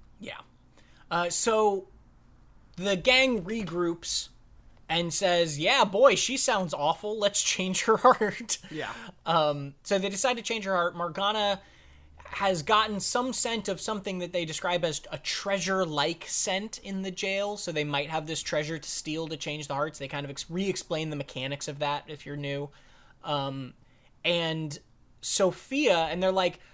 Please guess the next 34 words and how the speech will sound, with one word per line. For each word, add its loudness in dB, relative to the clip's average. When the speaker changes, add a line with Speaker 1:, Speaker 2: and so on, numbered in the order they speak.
Speaker 1:
"Well, -2
why 8
don't 0
we -4
just -4
take -2
out 4
the, 0
the, -18
like, 0
why 2
don't -2
we 0
just -4
take 0
the, -6
like, 0
kill 2
her? 0
Why 0
don't 2
we 2
just -4
kill -2
her?" -12
And -6
Sophia's 0
like, -2
"Yeah, 4
let's -2
just -6
do 2
a 4
murder. 2